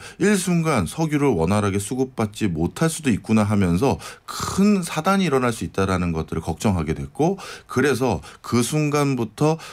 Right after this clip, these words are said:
석유를 다른 곳에서도 조달받을 수 있는 대안을 하나 확보해 두자라고 하면서 중동 지역이 아닌 또 다른 지역에서 석유 캘 데가 없나 여기저기 찾아다니기 시작했어요. 그래서 영국 같은 경우도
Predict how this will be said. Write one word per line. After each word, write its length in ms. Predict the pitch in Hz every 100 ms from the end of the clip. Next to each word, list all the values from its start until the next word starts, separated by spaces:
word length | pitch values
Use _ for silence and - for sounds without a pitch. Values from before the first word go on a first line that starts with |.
| -
석유를 600 | - - 175 175 175 190
다른 680 | 190 - 90 107 143 147 143
곳에서도 580 | 123 104 110 101 90 104
조달받을 800 | - 80 78 110 107 82 73 98
수 140 | -
있는 240 | 87 147 117 - - -
대안을 640 | 92 92 95 139 190 202
하나 220 | 175 175 160
확보해 460 | 170 - 190 165
두자라고 840 | 107 87 82 71 - - 101 98
하면서 500 | 113 101 85 139 95 71 - - -
중동 460 | - 139 175 202 175
지역이 260 | 156 143
아닌 340 | 95 120 117 - - -
또 140 | - 156
다른 320 | 190 196 160
지역에서 560 | 117 98 82 120 120 - -
석유 420 | - 190 196 214
캘 240 | - 190 180
데가 240 | 156 139
없나 540 | 113 80 92 98 107 - - -
여기저기 520 | 104 110 147 127 123
찾아다니기 580 | - 165 156 127 90 78
시작했어요. 540 | - 104 107 - - - - - -
그래서 320 | - 190 180
영국 320 | 110 104 175 190
같은 320 | 139 - 123
경우도 480 | 101 85 104 127